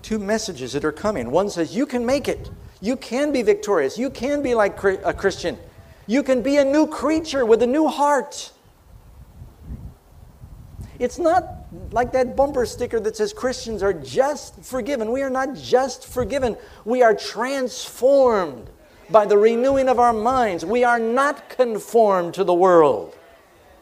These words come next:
Christians ought to be different. He's called us to represent him. We are to be Christ-like. And through his power, we are able.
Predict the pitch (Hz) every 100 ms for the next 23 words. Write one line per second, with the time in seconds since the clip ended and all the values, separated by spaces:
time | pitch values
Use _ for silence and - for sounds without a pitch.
0 | _ _ _ _ - 269 262 269 240 262
1 | 269 285 311 320 320 247 - _ - _
2 | _ _ _ _ _ - - - - 175
3 | _ _ _ 226 - - 254 269 247 240
4 | - 196 185 262 254 262 226 294 330 226
5 | 139 202 269 254 247 247 - - 254 -
6 | 220 202 120 - - - - - - -
7 | - _ _ - 202 - 262 247 254 -
8 | - 233 240 240 226 277 254 240 285 294
9 | 254 -